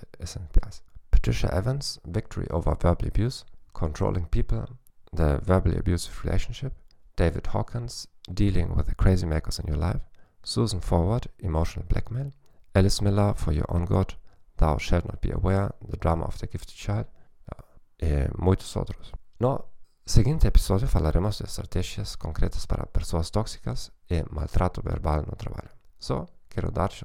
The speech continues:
uma ideia que nunca antes pensara. Um tipo de abuso verbal é quando alguém te define, é decir, a outra pessoa etiqueta a tua personalidade ou estado de ânimo sem perguntar-te antes. Por exemplo, como saúdo,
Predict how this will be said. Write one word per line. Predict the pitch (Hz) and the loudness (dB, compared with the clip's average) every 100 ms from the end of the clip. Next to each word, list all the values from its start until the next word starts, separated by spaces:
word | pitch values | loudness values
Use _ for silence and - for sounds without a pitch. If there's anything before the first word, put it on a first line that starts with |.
| - | -16
uma | - 87 76 | -10 -6 -2
ideia | - 104 | 2 0
que | 113 - - | 0 -8 -6
nunca | 98 - - | -6 -4 -6
antes | 87 - | -4 -4
pensara. | - - - - _ - - - | -2 0 -2 -4 _ -20 -10 -6
Um | 147 | -2
tipo | - - | 0 2
de | 78 | 2
abuso | 73 101 - - | 0 -2 -2 2
verbal | - - - - | 8 8 8 4
é | - - | -6 -4
quando | - 85 78 - - - - - | -2 -2 -2 -6 -8 -20 -20 -8
alguém | 85 82 92 95 | -4 2 2 4
te | - - | 2 2
define, | - - 110 - - - - - - | 0 0 2 2 -2 -14 -20 -20 -4
é | 85 | 0
decir, | 78 - 131 - - - - - | 4 6 6 2 -6 -18 -20 -6
a | 78 | 0
outra | 90 131 127 | 0 0 -2
pessoa | 85 107 110 | -2 -2 -2
etiqueta | - - 110 110 - | -2 0 0 2 0
a | - | -2
tua | - - | -4 0
personalidade | - - 82 73 - 90 110 - - | 2 0 -2 -4 0 0 0 -4 -10
ou | - - - | -10 -10 -10
estado | - 85 78 71 | -4 0 2 2
de | - | 2
ânimo | 87 101 120 - - | 0 -2 -6 -10 -16
sem | - - 110 120 | -8 4 4 4
perguntar-te | - 80 80 85 85 80 | 0 0 2 2 2 0
antes. | 101 - - _ - | -2 -12 -20 _ -4
Por | 85 | 0
exemplo, | 85 - 98 - 175 - - - - | 4 4 6 4 2 -12 -20 -14 -4
como | 87 78 - | -2 -4 -8
saúdo, | - - 76 95 113 | -4 2 4 4 0